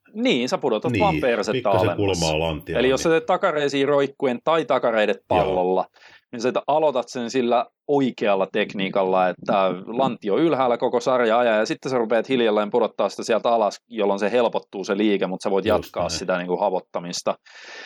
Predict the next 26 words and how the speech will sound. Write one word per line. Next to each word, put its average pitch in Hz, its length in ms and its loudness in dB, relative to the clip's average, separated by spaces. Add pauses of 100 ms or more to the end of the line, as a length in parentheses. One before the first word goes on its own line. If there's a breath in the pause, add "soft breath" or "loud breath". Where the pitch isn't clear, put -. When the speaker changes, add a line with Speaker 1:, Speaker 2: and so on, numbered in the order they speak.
(140 loud breath)
Speaker 1:
Mä 127 120 -2
sanoisin 220 500 0
silti, 180 360 0
että, 127 260 0
et 120 120 2
ehkä 143 280 -2 (140)
pudotussarjat 123 880 0 (1200)
yksin 113 500 -2
tehtynä, 98 640 0
niin 98 280 -4 (600)
mun 127 260 -6
mielestä 123 240 -2
se 131 60 -4
on 120 80 -2
silti 120 340 0
ehkä 127 240 -2
kätevämpää 101 720 0
tehdä 101 320 -2
vaikka 92 300 -4
supersarjoja 87 1120 -2
Speaker 2:
Mm. 80 100 -6
Speaker 1:
tai 87 240 -2
jotain, 95 380 -2
että 87 140 -12
sulla 101 160 -2
on 95 200 -6